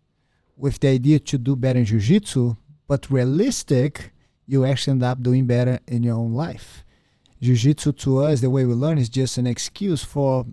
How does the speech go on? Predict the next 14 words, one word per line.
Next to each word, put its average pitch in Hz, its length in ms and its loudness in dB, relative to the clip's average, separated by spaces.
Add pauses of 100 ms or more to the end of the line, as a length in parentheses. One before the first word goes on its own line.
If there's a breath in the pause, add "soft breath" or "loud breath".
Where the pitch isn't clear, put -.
(120)
making 143 520 -2
people 139 320 -2
do 139 540 4 (280)
things 180 380 0
that 131 160 2
they're 127 160 0
not, 131 540 -4 (560)
and 127 160 4
knowing 143 260 6
that 135 240 2
they 127 160 -2
will 139 120 4
improve 131 360 0
their 120 280 2